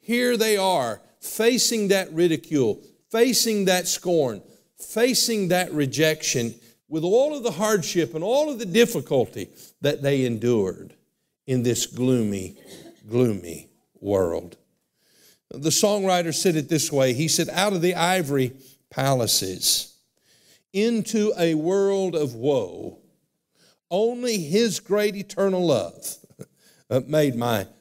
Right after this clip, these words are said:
Savior go." Let me tell you, the circumstances surrounding his birth were not the circumstances that most men, uh, could even imagine that the Savior of the world would come into.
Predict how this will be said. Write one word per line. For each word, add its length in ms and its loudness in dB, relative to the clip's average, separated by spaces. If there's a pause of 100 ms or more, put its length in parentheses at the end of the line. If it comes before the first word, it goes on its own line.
Savior 560 0
go." 380 -2 (260)
Let 140 -6
me 120 0
tell 200 0
you, 100 2
the 140 -2
circumstances 920 -2
surrounding 500 0
his 200 0
birth 800 -2
were 140 -2
not 240 0
the 100 -2
circumstances 1120 -2 (160)
that 240 0
most 420 0
men, 440 0 (320)
uh, 200 2
could 200 -6
even 240 2
imagine 840 0 (260)
that 220 2
the 80 -6
Savior 520 2
of 120 0
the 100 -2
world 360 2
would 160 -10
come 240 2
into. 520 -2